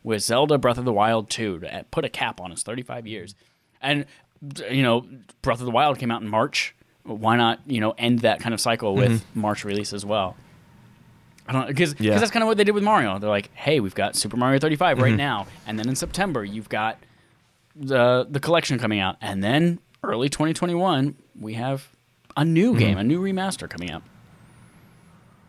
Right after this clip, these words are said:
Speaker 1: I think
Speaker 2: I hope you're right, 'cause I want,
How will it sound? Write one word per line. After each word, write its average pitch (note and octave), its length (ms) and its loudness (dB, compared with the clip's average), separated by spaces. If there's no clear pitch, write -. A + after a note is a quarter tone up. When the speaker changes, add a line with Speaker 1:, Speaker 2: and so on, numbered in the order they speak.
Speaker 1:
I - 40 -20
think F#3+ 120 -8
Speaker 2:
I - 20 -2
hope D3+ 160 0
you're D3 100 -2
right, B2+ 180 0
'cause - 120 -10
I G2 60 0
want, G#2+ 240 -2